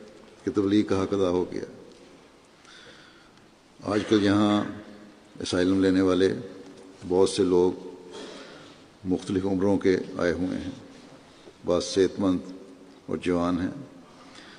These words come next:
بعض ذرا بڑی عمر کے ہیں، اور جب تک ان کے کیسوں کا فیصلہ نہیں ہو جاتا،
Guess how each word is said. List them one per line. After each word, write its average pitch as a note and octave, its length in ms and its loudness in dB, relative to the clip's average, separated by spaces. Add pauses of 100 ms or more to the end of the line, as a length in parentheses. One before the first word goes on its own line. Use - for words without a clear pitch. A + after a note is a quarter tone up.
(140)
بعض F2+ 220 2
ذرا F2+ 160 4
بڑی F2 200 4
عمر F#2 200 2
کے G#2+ 120 -4
ہیں، F#2 160 -2 (1700)
اور G2 140 0
جب A2+ 200 6 (120)
تک D#3 440 6 (680)
ان F#2+ 140 -2
کے G#2+ 100 2
کیسوں G#2+ 400 2
کا G2 100 0
فیصلہ G#2 220 0
نہیں G#2+ 140 2
ہو G#2+ 120 4
جاتا، G2+ 280 2